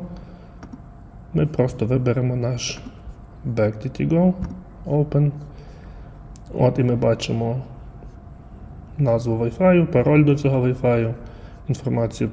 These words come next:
про пристрій. Це все можна собі скопіювати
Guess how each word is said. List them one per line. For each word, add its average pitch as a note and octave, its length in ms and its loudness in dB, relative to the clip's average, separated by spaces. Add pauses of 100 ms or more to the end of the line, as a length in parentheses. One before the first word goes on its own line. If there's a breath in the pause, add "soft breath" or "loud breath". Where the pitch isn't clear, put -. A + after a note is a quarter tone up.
(120)
про A2 300 2 (840)
пристрій. C#3+ 540 2 (3750 loud breath)
Це D3+ 140 0
все C3+ 160 2
можна A#2 220 4
собі A2 220 0
скопіювати B2+ 720 0